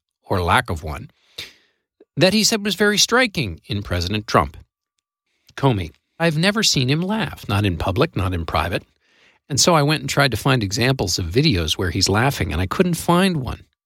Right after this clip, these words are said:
that was really a genuine laugh." So there we have claim number one. James Comey seems to find this a serious problem in the president. And it's in keeping with Comey's,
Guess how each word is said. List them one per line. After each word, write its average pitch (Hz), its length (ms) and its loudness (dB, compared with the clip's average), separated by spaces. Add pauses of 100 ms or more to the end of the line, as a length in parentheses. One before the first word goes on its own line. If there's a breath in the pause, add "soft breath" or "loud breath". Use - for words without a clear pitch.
that 127 160 -2
was 98 160 0
really 117 340 2
a 104 80 -2
genuine 85 480 -2
laugh." 90 480 -4 (540 soft breath)
So - 160 2
there 208 160 4
we 208 120 2
have 190 200 2
claim 180 280 2
number 165 200 0
one. 135 380 -2 (120)
James 131 240 -6
Comey 123 360 2 (420)
seems 120 240 0
to 120 100 0
find 120 320 0
this 123 160 2
a 123 80 0
serious 127 520 0
problem 113 540 0
in 104 260 0
the 101 80 -2
president. 110 480 -2 (420 loud breath)
And 165 100 2
it's 170 200 -2
in 175 80 -2
keeping 196 340 0
with 135 180 -2
Comey's, 127 420 0